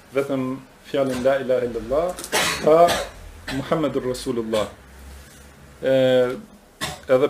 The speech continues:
përgjigjet se thot, e, se ato janë, e, një tërësi që nuk ndahet. Do të thënë dëshmia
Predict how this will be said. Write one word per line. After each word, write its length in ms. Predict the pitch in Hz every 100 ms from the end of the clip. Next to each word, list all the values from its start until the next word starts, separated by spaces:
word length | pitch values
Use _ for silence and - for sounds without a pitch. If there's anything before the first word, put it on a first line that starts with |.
| 147
përgjigjet 640 | 123 131 156 139 165 165
se 160 | - 135 -
thot, 280 | 151 156 - - - - - - - _ -
e, 180 | 123 120 117 -
se 220 | - 139
ato 300 | 127 127 156 151
janë, 360 | 147 147 143 135 131
e, 120 | 127 127 123 123 - - _ _ 120
një 220 | 131 147
tërësi 320 | 151 - 147 139
që 80 | 135
nuk 160 | 135 131
ndahet. 500 | 127 131 110 92 92 - - - - _ _ 113
Do 80 |
të 120 | 120 123
thënë 220 | 139 120
dëshmia 580 | 123 - 160 165 135